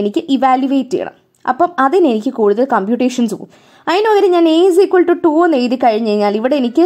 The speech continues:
സ്ട്രെയിറ്റ് വാല്യൂ ആണ് കിട്ടുന്നത്. അപ്പം എനിക്ക് ഇവാലുവേറ്റ് ചെയ്യേണ്ട ആവശ്യം വരുന്നില്ല. അപ്പം അങ്ങനെയാണ് കോൺസ്റ്റന്റ് ഫോൾഡിംഗ് വർക്ക് ചെയ്യുന്നത്. അതായത് നമുക്ക് ഇവാലുവേഷൻ, എക്സ്പ്രഷൻ്റെ ഇവാലുവേഷൻ്റെ ആവശ്യമില്ലാണ്ട് നമുക്ക് സ്ട്രെയിറ്റ് ആയിട്ട് വാല്യൂസ് കിട്ടുന്ന പോലെ. നമ്മളിനി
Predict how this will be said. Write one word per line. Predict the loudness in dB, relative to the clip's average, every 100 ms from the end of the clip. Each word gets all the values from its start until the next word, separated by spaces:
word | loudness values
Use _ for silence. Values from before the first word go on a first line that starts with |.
| 0
സ്ട്രെയിറ്റ് | -4 -2 0 0 0 -2
വാല്യൂ | 0 0 0 0
ആണ് | -2 -2
കിട്ടുന്നത്. | -2 -2 -4 -8 -16 -20 -6 -4
അപ്പം | 0 0
എനിക്ക് | 0 0
ഇവാലുവേറ്റ് | 0 0 0 0 -2 -2
ചെയ്യേണ്ട | 0 0 0 0
ആവശ്യം | -2 0 0 2
വരുന്നില്ല. | 0 -2 -2 -6 -10 -20 -6
അപ്പം | -2 -2
അങ്ങനെയാണ് | 0 2 2 0 0
കോൺസ്റ്റന്റ് | 0 0 0 0 2
ഫോൾഡിംഗ് | 0 0 0 2
വർക്ക് | 0 0
ചെയ്യുന്നത്. | 0 0
അതായത് | 0 0 0
നമുക്ക് | 0 0 -2 0
ഇവാലുവേഷൻ, | 0 0 0 -2 -4 -6
എക്സ്പ്രഷൻ്റെ | -8 -2 0 0 -2 0
ഇവാലുവേഷൻ്റെ | 0 0 2 0 0 0 2
ആവശ്യമില്ലാണ്ട് | 0 -2 -4 -4 -2 -2 -2 -2 -4 -8 -12 -2 0
നമുക്ക് | 0 -2 -2 -2 -4 -18 -6
സ്ട്രെയിറ്റ് | -2 0 2 0
ആയിട്ട് | 0 0 0
വാല്യൂസ് | 2 4 2 0
കിട്ടുന്ന | -2 -2 -2 -2
പോലെ. | -4 -6 _ _ _ _ _ _ _ _ _ _ -2
നമ്മളിനി | 0 0 0